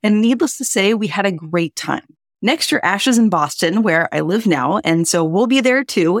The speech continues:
and would love to meet you. There will likely be a few more of us, but more on that next episode.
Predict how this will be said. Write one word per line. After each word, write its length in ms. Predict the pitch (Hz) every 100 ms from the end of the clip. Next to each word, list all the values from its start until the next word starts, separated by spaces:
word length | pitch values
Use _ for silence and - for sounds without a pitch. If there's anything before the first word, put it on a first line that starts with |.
| -
and 140 | 185
would 100 | 185
love 340 | 180 185 185 -
to 100 | -
meet 180 | 170 -
you. 140 | - - - _ _ _ _
There 120 | 196
will 140 | 202 190
likely 340 | 330 381 370
be 140 | 247 277
a 60 |
few 220 | 269 269
more 280 | 262 277 370
of 80 | 208
us, 340 | - - - -
but 200 | 180 190
more 260 | 220 330
on 160 | 311 247
that 240 | 226 -
next 280 | 180 170 -
episode. 520 | 147 147 - - -